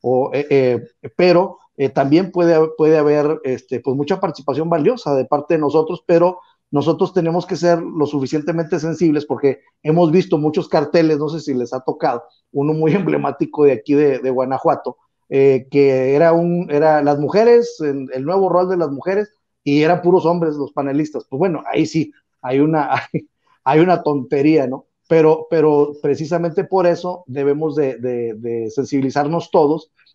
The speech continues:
y de entender, eh, la, la otra parte. Ocurre en el matrimonio, uno tiene que entender a, a, a su es-, a su pareja, eh, o a su novia o lo que sea, eh, este, por el, cualquier vínculo que estén unidos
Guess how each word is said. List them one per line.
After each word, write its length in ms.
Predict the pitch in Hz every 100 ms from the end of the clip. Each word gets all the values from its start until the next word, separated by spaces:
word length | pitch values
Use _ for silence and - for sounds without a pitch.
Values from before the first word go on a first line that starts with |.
| -
y 120 | 156
de 80 | 160
entender, 640 | 147 151 143 160 160 180 -
eh, 240 | 135 131
la, 160 | 131 135
la 180 | 131 131
otra 280 | 143 156 165
parte. 420 | 277 262 - 139 _ _ _
Ocurre 480 | 165 156 220 214 208
en 100 | 190
el 120 | 160
matrimonio, 800 | 151 147 151 147 190 202 147 147 _ _ _ _ _ _
uno 240 | 165 180 175
tiene 240 | 180 175
que 80 | 185
entender 560 | 170 165 151 156 165 -
a, 300 | 127 120 120
a, 760 | 123 117 117 113 _ _ _ 131
a 40 | 120
su 200 | 143 139
es-, 120 | - -
a 120 | 123
su 240 | - 131
pareja, 560 | 123 151 185 - 165 170
eh, 100 | 131 123
o 260 | 117 117
a 80 | 117
su 160 | 131 123
novia 460 | 160 180 165 156
o 40 | 135
lo 120 | 123
que 80 | -
sea, 320 | 170 160 156 _ _ _ 127
eh, 640 | 120 120 117 120 120 113
este, 440 | 110 - 113 110 110 _
por 220 | 120 117 110 110 113
el, 180 | 117
cualquier 380 | - 131 117 156
vínculo 380 | 156 165 156 147
que 60 | 147
estén 200 | 160 156
unidos 480 | 160 147 147 -